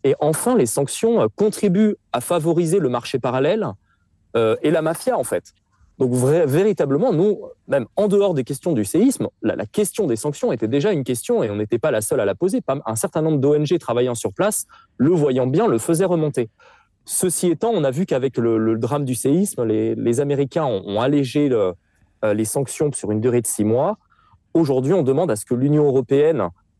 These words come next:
euh, suive au moins, euh, les, les Américains sur, euh, sur cette question-là, euh, suite à ce drame, euh, je veux dire, qui touche, euh, de façon effroyable toute la Syrie, c'est-à-dire, euh, euh, la région d'Alep, mais aussi la région, euh, d'Idlib, en réalité.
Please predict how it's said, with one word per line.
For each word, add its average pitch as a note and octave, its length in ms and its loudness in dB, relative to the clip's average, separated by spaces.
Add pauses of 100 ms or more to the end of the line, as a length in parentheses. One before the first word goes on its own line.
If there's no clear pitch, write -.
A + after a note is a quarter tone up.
euh, G2+ 300 2
suive C#3+ 340 -2 (800)
au C#3+ 80 2
moins, D#3 340 0
euh, A#2+ 140 4
les, A2+ 120 2
les A#2 180 0
Américains C3 460 -2
sur, B2+ 300 -4
euh, G2+ 180 2 (300)
sur - 200 -2
cette B2+ 180 -4
question-là, C#3+ 580 2
euh, A2+ 40 4
suite B2+ 260 -6
à B2+ 60 2
ce - 120 -2
drame, C3+ 360 0
euh, G#2+ 220 2 (460)
je G#2+ 120 -4
veux G#2 120 -2
dire, C#3+ 160 2
qui A#2 160 -6
touche, D#3 320 -2
euh, A2+ 120 4
de A2 120 0
façon A2 320 -2 (120)
effroyable C#3+ 800 2
toute - 200 -4
la C#3 100 2
Syrie, F3+ 280 2
c'est-à-dire, A#2 460 0
euh, G#2 160 2 (600)
euh, G#2 400 4
la A#2 120 0
région B2+ 260 -2
d'Alep, D#3 240 0
mais A#2 80 -2
aussi G#2+ 240 -4
la A#2 80 0
région, A#2 420 -2
euh, G#2+ 80 2
d'Idlib, B2+ 420 0 (360)
en A2+ 100 -8
réalité. G#2+ 380 -2